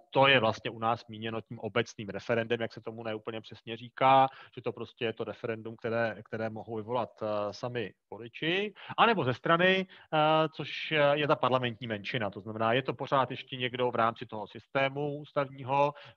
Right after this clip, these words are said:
eh, nejsou to voliči, ale, eh, není potřeba většina parlamentu, ale stačí nějaká menšina parlamentu k tomu, aby se, eh, to referendum, eh, konalo.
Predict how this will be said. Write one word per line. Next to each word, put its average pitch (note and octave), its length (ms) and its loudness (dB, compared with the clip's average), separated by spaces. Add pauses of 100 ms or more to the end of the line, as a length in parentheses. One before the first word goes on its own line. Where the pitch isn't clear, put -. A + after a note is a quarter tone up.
eh, C3 200 -2
nejsou B2+ 280 -6
to B2 120 -6
voliči, D3 680 -2 (240)
ale, C3 720 2
eh, A#2+ 300 -2
není A#2 240 -6
potřeba - 380 -4
většina G2+ 440 -4
parlamentu, A#2 640 -4
ale A2 100 -2
stačí G#2+ 340 -10
nějaká G#2+ 260 -6
menšina G2+ 420 -12
parlamentu A2 520 -6
k - 80 -20
tomu, G#2 240 -10
aby G2+ 180 -6
se, G#2 200 -6
eh, G2+ 400 -10
to G#2 100 -12
referendum, F#2+ 800 -10
eh, F2+ 460 -12
konalo. F#2 340 -6